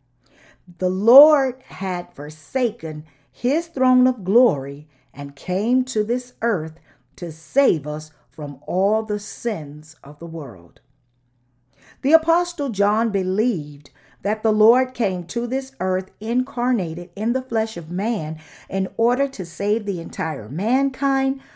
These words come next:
from their sins, and that he personally bore the suffering,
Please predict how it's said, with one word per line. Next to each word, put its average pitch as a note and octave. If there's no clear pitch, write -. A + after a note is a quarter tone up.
from B3
their D4+
sins, F3
and F#3
that F#3+
he G#3
personally G3+
bore E3
the B2+
suffering, A#3+